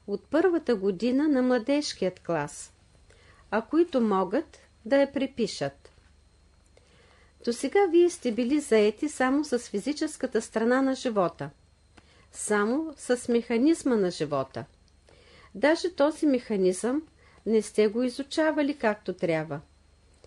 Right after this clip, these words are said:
Изискват се още дълги векове, за да го изучите. Но всеки един механизъм е резултат на една вътрешна нужда на живота. Външната страна на окото е резултат.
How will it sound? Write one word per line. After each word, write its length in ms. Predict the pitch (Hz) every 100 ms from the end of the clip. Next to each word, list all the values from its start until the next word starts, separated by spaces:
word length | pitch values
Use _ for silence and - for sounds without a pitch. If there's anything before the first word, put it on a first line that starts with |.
| _ _ -
Изискват 640 | 220 359 381 - 285 285
се 120 | 262
още 340 | 269 294 - 220
дълги 380 | 190 277 294 320
векове, 580 | 247 - 156 160 220 - _ _ _ _ -
за 220 | 214 277
да 100 | 269
го 160 | 269 277
изучите. 680 | 277 262 233 156 - 120 143 _ _ _ _ _ _ _ - - -
Но 120 | 202
всеки 400 | - - 392 -
един 380 | 381 226 277 294
механизъм 720 | 240 202 185 175 175 202 285 - _ _ - _ -
е 120 | 214
резултат 680 | 220 196 196 202 285 339 -
на 100 | 220
една 440 | 190 208 254 294 -
вътрешна 640 | 190 240 262 277 277 - 262
нужда 360 | 226 240 -
на 120 | 247 240
живота. 580 | 240 190 160 151 151 - _ _ _ _ _ _ _ - _
Външната 600 | - 240 381 - 359 254
страна 440 | 240 - 214 254 311
на 160 | 277
окото 440 | 202 - 254 269 269
е 120 | 269
резултат. 840 | 262 262 247 - 165 151 _ _